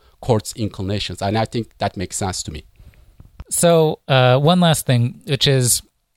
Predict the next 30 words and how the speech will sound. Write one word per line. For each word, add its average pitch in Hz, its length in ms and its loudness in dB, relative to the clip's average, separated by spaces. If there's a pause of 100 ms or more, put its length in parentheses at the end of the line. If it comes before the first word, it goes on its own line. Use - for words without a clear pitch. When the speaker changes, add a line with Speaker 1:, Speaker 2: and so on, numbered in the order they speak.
Speaker 2:
so 165 180 2
having 180 300 4
done, 147 280 4
you 139 100 4
know, 123 140 2
kind 123 160 2
of 113 120 -2
done 123 280 2
some 120 180 -2
of 117 80 0
this - 360 0 (460)
initial 143 440 2
quantitative 131 580 0
research, 143 400 0
kind 120 140 0
of 107 120 -2
looking 135 280 0
at 131 120 0
these 123 140 -6
court 135 220 -2
records 113 260 0
in 107 80 0
this 113 220 0
new 123 120 4
way, 117 220 4 (720)
uh, 123 280 6
what 147 140 4
do 160 60 0
you 160 80 0
think - 360 -4